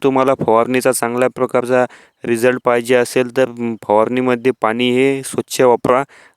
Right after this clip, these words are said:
आणि फवारणी ही शक्यतो संध्याकाळूनच करा. संध्याकाळी साडेचारच्या नंतर फवारणी हे करा.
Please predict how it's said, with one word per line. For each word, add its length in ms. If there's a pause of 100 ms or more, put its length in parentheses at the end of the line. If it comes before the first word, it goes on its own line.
आणि 320 (140)
फवारणी 580
ही 200
शक्यतो 460
संध्याकाळूनच 800
करा. 240
संध्याकाळी 600
साडेचारच्या 720
नंतर 360
फवारणी 460
हे 60
करा. 280